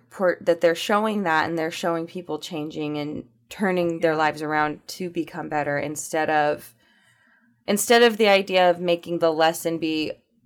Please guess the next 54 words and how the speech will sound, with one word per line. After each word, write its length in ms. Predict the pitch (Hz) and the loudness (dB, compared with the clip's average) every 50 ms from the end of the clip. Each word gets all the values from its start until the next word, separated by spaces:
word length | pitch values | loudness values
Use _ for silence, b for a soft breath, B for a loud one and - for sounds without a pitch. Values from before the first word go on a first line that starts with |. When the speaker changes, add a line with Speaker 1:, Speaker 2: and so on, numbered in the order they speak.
| _ _ _ _ _ _ _ | _ _ _ _ _ _ _
Speaker 1:
"Oh, 260 | 175 180 175 170 170 170 | 6 8 10 10 10 8
look 300 | 165 165 170 170 170 175 | 8 6 4 2 2 0
at 120 | 170 170 | -4 -4
this 200 | - 165 160 - | -4 -4 -4 -2
guy's 420 | - 160 151 151 151 151 151 147 - | 0 2 2 2 2 2 0 -4 -6
tragic 380 | - - 151 151 147 160 - | -2 0 0 0 0 -2 0
life 300 | 156 151 151 151 151 - | 2 4 4 2 0 -4
and 140 | 156 156 170 156 | -6 -6 -6 -6
he 160 | 151 165 151 | -8 -8 -2
died 340 | - 156 143 147 147 147 143 | 0 2 2 2 2 0 0
and 160 | 147 147 151 | -2 0 0
those 180 | 156 151 143 | 0 0 -2
are 60 | 151 135 | -2 -4
the 120 | - 147 | -6 -8
consequences, 680 | - - 156 151 - - 147 - 156 147 151 143 143 - | -4 -4 -4 -4 -4 -8 -10 -8 -10 -8 -8 -8 -6 -4
so 140 | - 156 | -4 -2
don't 220 | - - 151 147 147 | -2 -2 -4 -4 -4
do, 260 | 165 156 156 143 147 - - - - 170 | -4 -4 -4 -6 -8 -12 -18 -18 -2 2
don't 200 | 180 170 165 170 | 2 2 2 2
be 140 | 170 160 165 | 0 2 2
like 220 | 170 175 170 170 | 2 2 0 -2
him." 460 | 175 208 196 196 202 208 208 214 b b b b b b b b - - | -4 -6 -4 -4 -4 -4 -6 -8 b b b b b b b b 2 4
It's 180 | 180 175 - | 4 4 2
saying, 540 | - - 175 170 170 165 160 160 160 160 - _ - | 0 2 2 2 2 2 0 -2 -4 -6 -10 _ -4
"Look 240 | - 185 175 - | -2 -2 -2 -2
at 80 | 180 175 | 0 0
this 160 | 175 170 170 | 0 0 2
guy 180 | - 170 160 165 | 2 2 2 2
who's 180 | 170 170 160 | 2 -2 -2
made 200 | 170 165 160 156 | -2 -2 -2 -2
mistakes 420 | 156 156 151 - 160 156 151 - - | -4 -8 -6 -6 -6 -6 -6 -8 -6
and 180 | - 151 156 | -6 -6 -6
turned 300 | 147 - - 156 151 151 | -6 -6 -6 -6 -4 -4
around. 380 | 156 156 156 151 147 151 147 147 | -2 0 0 2 2 0 -2 -6
You 100 | 165 165 | -10 -12
can 440 | - - - - 165 160 160 156 156 | -12 -14 -12 -10 -8 -8 -6 -8 -8
be 160 | 151 151 - | -10 -10 -8
like 240 | - - - - - | -8 -8 -10 -10 -12
him. 340 | - - - - - 50 - - | -16 -16 -16 -16 -16 -18 -16 -10
Like, 220 | - 156 160 156 - | -8 -8 -8 -4 -4
this 200 | 165 160 214 190 | -4 -4 -4 -8
is 100 | 185 185 | -10 -10
a 40 | 170 | -10
character 360 | 170 170 156 147 175 170 156 | -6 -6 -6 -6 -6 -8 -8
Speaker 2:
Right. 60 | 143 | -6
Speaker 1:
that 160 | 151 143 - - | -6 -6 -6 -6
you, 260 | - 165 156 151 - _ _ _ - | -6 -8 -8 -8 -10 _ _ _ -6
like, 220 | 160 165 165 - | -6 -6 -6 -6
you 100 | 175 170 | -8 -8
should 240 | 170 - - 175 175 | -6 -4 -4 -4 -4
try 140 | - 165 156 | -4 -4 -6
and 100 | 156 156 | -6 -6
be 80 | 160 | -6
better." 340 | 147 151 147 143 143 135 | -6 -4 -4 -4 -6 -8